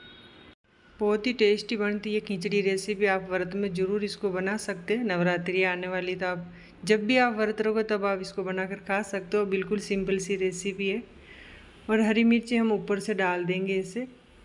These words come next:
ताकि ये जले ना। मैंने पहले नहीं डाली, पहले डालने से हरी मिर्ची जल जाती है और स्वाद अच्छा नहीं आता, इसलिए मैंने अभी ऊपर से डाल ली। और इसको ढककर दो ढाई मिनट हम पकाएंगे मीडियम गैस पर।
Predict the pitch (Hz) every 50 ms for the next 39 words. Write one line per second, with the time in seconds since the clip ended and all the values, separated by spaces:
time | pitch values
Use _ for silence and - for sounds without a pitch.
0 | - - - - - - - 196 190 175 190 185 185 185 170 185 190 190 196 202
1 | 202 208 208 208 202 202 202 190 - 202 202 208 214 220 214 214 226 240 220 208
2 | 190 190 190 202 220 233 220 208 202 - - 202 208 208 202 202 190 190 196 202
3 | 196 - 214 196 190 196 196 196 196 196 214 202 170 202 202 208 208 190 190 190
4 | 175 175 214 208 202 - 202 185 190 190 180 180 175 - - 196 190 190 196 190
5 | 175 160 170 - - - - - - - - - - - - 208 170 208 208 202
6 | 202 196 196 196 196 185 175 170 196 196 185 175 170 190 196 190 175 208 208 190
7 | 190 185 190 196 220 226 214 202 202 202 170 - - 208 180 185 202 180 175 -
8 | 208 196 196 196 196 185 190 190 196 196 196 196 190 196 196 190 175 190 175 180
9 | 180 180 185 185 185 202 202 190 180 175 175 180 185 180 175 190 190 190 - -
10 | 240 269 269